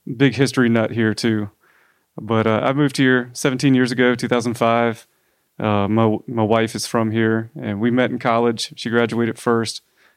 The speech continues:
got the job here, and I've always loved the mountains. And it's changed a lot here for the better since two thousand five, and I absolutely love this place. And the, the community, I,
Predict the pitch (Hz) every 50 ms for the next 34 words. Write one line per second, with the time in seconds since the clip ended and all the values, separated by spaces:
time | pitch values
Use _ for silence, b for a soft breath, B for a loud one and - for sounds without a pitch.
0 | _ - - 143 - 131 110 120 127 123 120 113 120 127 120 120 117 - 127 123
1 | 113 101 139 143 139 123 120 123 117 117 110 104 104 107 110 101 107 104 104 107
2 | 110 - 120 - - - - - _ _ _ _ _ _ _ _ _ _ - -
3 | 113 113 113 113 110 110 104 107 107 - - _ _ _ _ _ _ _ _ _
4 | _ _ _ _ _ _ _ _ _ _ _ _ 151 147 - - - 165 160 151
5 | 120 123 123 127 127 120 117 113 117 117 107 - - 110 110 - 117 113 113 110
6 | 113 - 113 104 - 120 110 113 110 107 107 110 - - 117 110 110 113 117 127
7 | 113 117 - - 123 117 120 123 113 123 120 123 - 113 117 117 110 110 107 110
8 | 120 120 117 104 104 104 110 101 - - - 113 113 - - - - - - -
9 | - - 120 113 110 107 107 107 104 107 110 101 - _ _ _ _ _ _ _
10 | _ _ _ _ _ _ - 120 127 123 113 113 123 123 120 139 143 139 135 123
11 | 113 117 113 107 104 - - - - 131 - 120